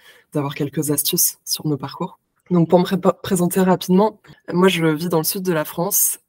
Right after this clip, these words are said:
et, euh, de base, je suis fonctionnaire, ingénieur fonctionnaire. Euh, je le suis toujours aujourd'hui, mais depuis deux ans et demi, je m'investis dans l'immobilier et en fait, je suis vraiment passionnée, euh, par ça. Donc, euh, le but, c'est de développer le patrimoine immo.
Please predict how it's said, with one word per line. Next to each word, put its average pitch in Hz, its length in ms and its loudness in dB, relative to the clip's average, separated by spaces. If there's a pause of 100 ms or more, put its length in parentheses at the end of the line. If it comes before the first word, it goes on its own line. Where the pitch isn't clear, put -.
et, 170 200 -2
euh, 156 80 0
de 156 160 -6
base, 170 520 0
je 147 120 -10
suis 151 220 -6
fonctionnaire, 185 680 -6 (560)
ingénieur 175 420 -4
fonctionnaire. 160 640 -6 (200)
Euh, 156 140 -4
je 143 80 -6
le 143 80 -4
suis 220 160 -4
toujours 185 320 0
aujourd'hui, 160 580 0
mais 185 140 0
depuis 147 260 -8
deux 165 340 -2
ans 190 380 0 (160)
et 160 140 -2
demi, 165 560 0
je 170 120 -8
m'investis 160 360 -6
dans 160 80 -2
l'immobilier 147 760 -4
et 143 140 -8
en 135 100 -10
fait, - 380 -14
je - 80 -10
suis - 100 -12
vraiment 151 260 -4
passionnée, 156 520 -4
euh, 143 140 -12 (100)
par 143 120 -10
ça. - 200 -6 (720)
Donc, 175 340 -2
euh, 156 160 6
le 156 160 4
but, 208 240 0
c'est 160 200 2
de 147 280 0
développer 170 760 0
le 160 100 -2
patrimoine 151 520 -6
immo. 185 400 2